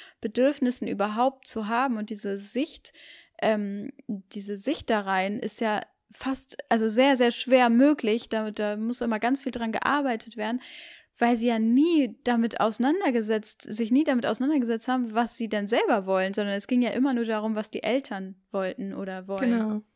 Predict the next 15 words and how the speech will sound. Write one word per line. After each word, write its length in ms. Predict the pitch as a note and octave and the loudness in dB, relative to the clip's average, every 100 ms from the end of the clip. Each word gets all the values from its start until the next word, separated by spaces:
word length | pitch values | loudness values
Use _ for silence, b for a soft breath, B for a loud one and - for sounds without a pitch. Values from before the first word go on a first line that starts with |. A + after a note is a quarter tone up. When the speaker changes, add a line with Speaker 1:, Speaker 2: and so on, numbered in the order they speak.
| _ _ _ _ _ _ | _ _ _ _ _ _
Speaker 2:
Ja. 200 | B3 A#3 - _ _ - _ | -2 -2 -4 _ _ -20 _
Ja, 160 | A#3 | 2
total 460 | A3+ G#3+ G#3+ G#3 G#3+ - | 4 -2 -6 -6 -8 -14
schlimm 300 | - A3+ G#3+ | -12 -4 -2
<laughs> 20 | G3+ | 4
eigentlich, 520 | A3+ A3 A#3 A3 - | 4 4 0 -2 2
weil 260 | G#3 G3+ G3+ B B B B B _ _ | 2 2 -2 B B B B B _ _
ja 380 | G#3 G#3 - G#3 | 6 6 8 4
auch 80 | - - | 0 -4
das 260 | G3+ G3+ | -2 0
ja 160 | G#3 G3 | 2 2
so 140 | G3 G3 | 2 0
die 140 | G3 | 0
Überlebensstrategie 1080 | G3 G3 G#3+ A#3 A3 - F#3+ - F#3 F#3+ F3+ | 2 4 4 4 2 -2 -4 -4 -4 -4 -2
war, 300 | F3 F#3 | -4 -6